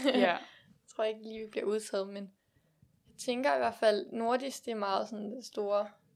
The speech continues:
Speaker 2: plan,
Speaker 1: Ja.
Speaker 2: at vi skal i
Speaker 1: Mm.
Speaker 2: gang med til det.
Speaker 1: Spændende.
Speaker 2: Så ellers bare udvikle os.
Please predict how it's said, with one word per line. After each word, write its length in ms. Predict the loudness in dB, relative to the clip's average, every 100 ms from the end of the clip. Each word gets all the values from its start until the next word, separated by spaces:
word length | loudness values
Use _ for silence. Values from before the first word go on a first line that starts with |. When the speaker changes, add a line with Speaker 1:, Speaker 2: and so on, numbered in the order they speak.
| _ _
Speaker 2:
plan, 300 | -2 -2 -2
Speaker 1:
Ja. 60 |
Speaker 2:
at 120 | -8 -10
vi 100 | -20
skal 260 | -14 -14 -14 _
i 40 | -4
Speaker 1:
Mm. 80 | -4
Speaker 2:
gang 180 | -4
med 140 | -8 -12
til 200 | -14 -12
det. 140 | -12 -14 _ -14
Speaker 1:
Spændende. 600 | -14 -6 2 6 6 4
Speaker 2:
Så 120 | 0
ellers 220 | -2 -2 -2
bare 220 | -2 0
udvikle 440 | 0 0 4 6
os. 240 | 6 4